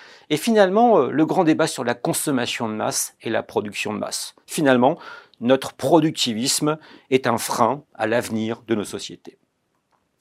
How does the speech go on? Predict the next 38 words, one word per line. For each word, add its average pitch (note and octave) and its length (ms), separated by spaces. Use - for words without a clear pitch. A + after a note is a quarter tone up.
À - 80
partir - 320
de D#3 80
là, D#3+ 160
peut-on D#3+ 280
parler B2+ 260
de A#2 100
rupture C3+ 540
de A2 100
paradigme ? G2+ 640
A-t-on A#2 240
de B2 100
nouveaux C3+ 280
projets C3 320
de A#2+ 40
société ? - 540
On D3 80
peut A#3 100
sortir - 540
de B2+ 80
l'économie, C#3+ 500
comme G#2+ 160
l'évoque A2 240
Serge - 200
Latouche, - 440
la G2+ 120
décroissance, - 800
et A2 80
faire C3 220
référence B2 560
à - 40
l'histoire, A2 640
à G#2+ 100
l'anthropologie, G#2+ 720
comment B2 260
vivre C#3 300
en A#2 40
société, - 680